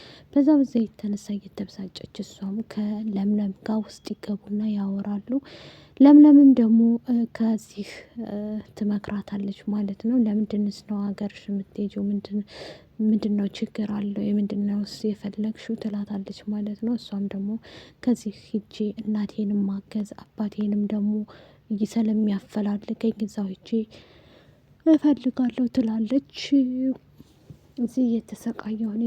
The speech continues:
ሁሉ ችዬ መቀመጤ ራሱ ለእኔ በጣም ከባድ ነው። እኔ በየቀኑ እንዲጨመረብኝ ነው ስቃይ" እያለች ነበር ማለት ነው። ውድ ቤተሰቦቼ፣ ይሄ የተናደደች ያለችበት ሁኔታ በጣም ያሳዝናል። የአደይ ስቃይ በጣም በዝቷል ማለት ነው።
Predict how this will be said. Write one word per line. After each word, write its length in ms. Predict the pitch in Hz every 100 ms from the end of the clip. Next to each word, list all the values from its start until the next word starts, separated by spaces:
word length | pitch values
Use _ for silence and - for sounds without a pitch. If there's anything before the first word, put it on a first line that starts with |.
| 233 226
ሁሉ 260 | - 247 254
ችዬ 360 | - 240 220 269
መቀመጤ 540 | 254 226 - 226 233 233 226
ራሱ 380 | 233 240 - 269
ለእኔ 280 | 226 220 226 233
በጣም 280 | 208 214 220
ከባድ 540 | - 202 - - 202 208
ነው። 180 | 208 196 196 -
እኔ 160 | 214 220
በየቀኑ 600 | 214 208 208 202 - 214 226 254
እንዲጨመረብኝ 1040 | 226 - 196 - 196 202 202 202 - 208
ነው 120 | 196 196
ስቃይ" 540 | - 208 - - 202 - -
እያለች 460 | 202 202 202 - -
ነበር 340 | 202 - 202 202
ማለት 300 | 196 196 -
ነው። 160 | 208
ውድ 180 | 196 -
ቤተሰቦቼ፣ 560 | 208 202 - 202 202 - 277 - - - - - _
ይሄ 140 | 294 294 285 285 240
የተናደደች 800 | 220 - 214 208 202 202 196 -
ያለችበት 680 | 196 - 202 - - 202 -
ሁኔታ 400 | 202 202 202 233
በጣም 300 | 220 214 202
ያሳዝናል። 760 | 208 202 - 202 - 202 202 202
የአደይ 420 | 208 233 233 247 220
ስቃይ 380 | - - - 208
በጣም 360 | 214 202 - 196
በዝቷል 480 | 208 196 - 202 196
ማለት 340 | 196 196 202
ነው። 140 | 247